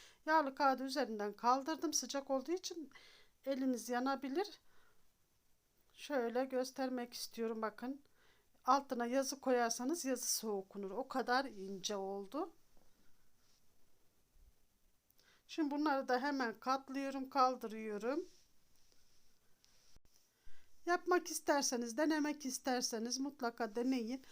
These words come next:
Az yapın, bir bardak hamurla yap-, bir bardak suyla yapın. Ee, yarım, e, kilo kadar un alacaktır.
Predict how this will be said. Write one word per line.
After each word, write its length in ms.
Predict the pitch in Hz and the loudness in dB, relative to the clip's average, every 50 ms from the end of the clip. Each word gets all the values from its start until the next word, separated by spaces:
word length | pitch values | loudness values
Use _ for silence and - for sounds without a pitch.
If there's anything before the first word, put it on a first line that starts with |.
| - - - - - - | -20 -20 -20 -12 -2 2
Az 300 | 269 302 330 330 330 - | 4 4 4 4 2 0
yapın, 400 | 285 262 233 - - 269 269 262 | 0 0 0 0 0 -2 0 0
bir 200 | 285 285 277 - | 0 -2 0 2
bardak 360 | 262 240 233 - 254 247 - | 2 2 2 0 -4 -6 -4
hamurla 500 | - 247 233 233 240 240 233 226 226 220 | -6 -4 -4 -2 -2 -4 -2 -2 0 0
yap-, 300 | 214 220 220 226 220 - | 0 0 -2 -2 -4 -6
bir 280 | 233 220 302 320 262 240 | -4 0 0 2 4 4
bardak 400 | 277 254 240 233 269 269 262 - | 4 4 4 2 -2 -4 -4 -6
suyla 460 | - - 294 285 269 254 247 226 226 | -8 -4 -2 -2 0 2 2 2 4
yapın. 460 | 233 240 240 - - 285 330 403 - - - - - - - - - - - - - | 4 2 0 0 0 2 2 2 0 -4 -20 -20 -20 -20 -20 -20 -20 -20 -14 -6 -2
Ee, 60 | 254 | 0
yarım, 640 | 262 269 262 320 330 320 320 311 302 277 262 - 247 | 0 2 2 2 2 2 2 0 0 -2 -4 -8 -4
e, 460 | 240 233 233 240 240 233 240 240 240 233 - - - - | -2 0 2 2 2 2 0 0 -4 -6 -8 -16 -16 -12
kilo 320 | - - 262 285 277 269 | -6 -4 0 0 0 2
kadar 380 | - 277 240 196 240 240 247 262 - - - - - - - - | 2 0 4 6 6 4 4 2 -6 -20 -20 -20 -20 -20 -12 -6
un 160 | 269 277 277 | -2 -2 0
alacaktır. 920 | 247 233 240 233 233 233 - - 233 226 220 226 - - - 320 403 403 | 4 4 4 6 4 2 2 2 0 0 0 -2 -6 -2 0 0 0 0